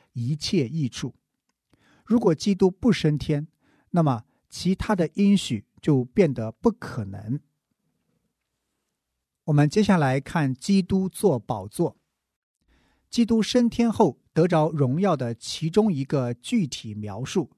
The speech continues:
就是他坐在神的右边。有时经文说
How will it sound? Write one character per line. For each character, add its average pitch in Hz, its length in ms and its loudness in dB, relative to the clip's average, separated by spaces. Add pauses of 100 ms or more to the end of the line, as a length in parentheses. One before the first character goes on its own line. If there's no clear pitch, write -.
就 156 140 -2
是 123 320 -4
他 147 300 -8
坐 147 360 2
在 120 320 -4
神 113 360 -8
的 120 260 -4
右 131 220 2
边。 143 340 -4 (720)
有 160 160 6
时 165 300 2
经 214 180 0
文 151 160 2
说 165 300 0